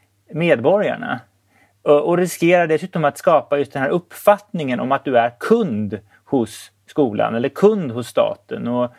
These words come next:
och en kund har då en, en, en viss typ av relation med en institution och en medborgare har en annan. Och, eh, jag har sagt i en del sammanhang att jag tycker att den, den offentliga sektorn skulle behöva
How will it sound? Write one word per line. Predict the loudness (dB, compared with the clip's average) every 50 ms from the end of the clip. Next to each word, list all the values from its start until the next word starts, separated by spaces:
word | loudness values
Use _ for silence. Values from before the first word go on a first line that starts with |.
| _ _ _ _ _ -8
och | -6 -6 -6 -4 -2 -2 -2
en | -2 -2
kund | -2 -2 -2 0 0 0 2
har | 2 2 2
då | 2 0 -2
en, | -4 -4
en, | -6 -8 -10 -10
en | -10 -10 -10 -10 -6 -2
viss | -2 -2 -2 -2
typ | -2 -4 -2 0
av | 0 0
relation | 0 2 0 0 -2 -2 -6 -8 -8 -10 -12 -12 -12 -14 _ _ _ _ _ _ _ -8
med | -4 -2 0 0 0
en | -2
institution | -2 -4 -6 -4 -4 -4 -4 -2 -2 -4 -2 -4 -8 -12 -14 _ _ _
och | -6 -4 -2 -2
en | 0 -2
medborgare | 0 0 0 0 2 2 0 2 2 0 0 0
har | 2 2 2 0 -2
en | -2 -2
annan. | -2 -2 -2 -4 -2 -2 -2 -2 -4 -6 -14 -20 _ -18 -16 -14 -16 -16 _ _ _ _ _ _ _ _ _ _ _
Och, | -12 -6 -4 -4 -4 -4 _ _ -14 -8
eh, | -6 -4 -4 -4 -6 -8
jag | -8 -6 -2 0 2 2 4 2 2
har | 2 0 -2 -2
sagt | -2 -2 -4 -2 -2 -4
i | -2
en | 0
del | 0 0
sammanhang | 2 0 0 0 0 -4 -4 -4 -4
att | -4 -4
jag | -2 -2 -2 -2
tycker | -4 -8 -8 _ -4 -4
att | -2 -2
den, | -4 -6 -6 -10 _ _ _ _
den | -8 -6 -4
offentliga | -2 -2 -2 -2 -2 0 -2 -2 0
sektorn | 0 -4 -6 -6 -6 -4 -2 -2 -2 -4 _ _ _ _ _ _ _ -20
skulle | -20 -18 -8 -2 -2 0 0 0
behöva | 0 0 0 2 2 2 2 2 4 2 2 2 0